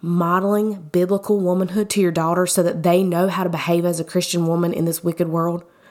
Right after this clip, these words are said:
Are you modeling biblical womanhood so that your sons will know what kind of woman they should marry?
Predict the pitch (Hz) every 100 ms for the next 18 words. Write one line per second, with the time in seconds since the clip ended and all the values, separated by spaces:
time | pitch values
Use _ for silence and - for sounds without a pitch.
0 | - - - - - 180 180 226 247 214
1 | 185 180 202 208 214 214 214 160 185 190
2 | 190 202 185 180 185 175 190 185 185 170
3 | - 170 165 - 170 175 190 170 165 165
4 | 160 175 170 - 180 165 160 165 170 180
5 | 185 185 190 196 202 202